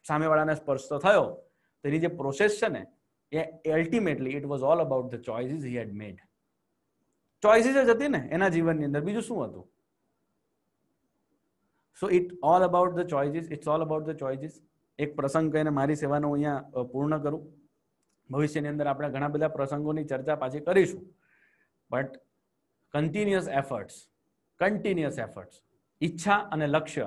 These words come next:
આ બંનેનો ભેદ સમજવો ખૂબ જરૂરી છે. અને એ સમજ્યા પછી સાચા ભગવદી, આપણા જીવનનું લક્ષ્ય ખૂબ મહાન છે.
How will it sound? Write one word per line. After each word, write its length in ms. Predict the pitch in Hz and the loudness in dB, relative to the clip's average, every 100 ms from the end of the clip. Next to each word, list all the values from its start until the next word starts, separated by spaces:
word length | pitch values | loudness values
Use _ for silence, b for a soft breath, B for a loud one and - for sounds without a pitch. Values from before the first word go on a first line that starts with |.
| - | -2
આ 60 | 147 | -2
બંનેનો 360 | 143 160 165 | 0 -2 -4
ભેદ 260 | 123 143 165 | -2 0 0
સમજવો 380 | 151 139 135 127 | -2 -4 -2 -4
ખૂબ 240 | 127 113 | -6 -10
જરૂરી 380 | 110 101 95 92 | -10 -10 -12 -14
છે. 120 | - _ b b | -16 _ b b
અને 140 | 117 135 | -8 -4
એ 180 | - 214 | 4 4
સમજ્યા 420 | 202 156 151 139 | 6 2 2 4
પછી 480 | 156 139 101 - _ _ _ | 2 0 -6 -10 _ _ _
સાચા 360 | - 143 170 175 | -2 0 4 4
ભગવદી, 520 | 147 156 185 113 95 - _ _ _ _ _ _ _ _ | 4 4 4 4 -6 -16 _ _ _ _ _ _ _ _
આપણા 260 | 135 170 170 | 0 2 4
જીવનનું 760 | 151 175 180 190 185 185 - _ _ - | 4 4 4 2 0 -2 -16 _ _ -2
લક્ષ્ય 440 | 135 190 - 160 | 2 2 2 -2
ખૂબ 300 | 110 - 220 | -2 -6 -4
મહાન 420 | 151 135 165 156 113 | -2 4 4 4 0
છે. 260 | - - | -8 -18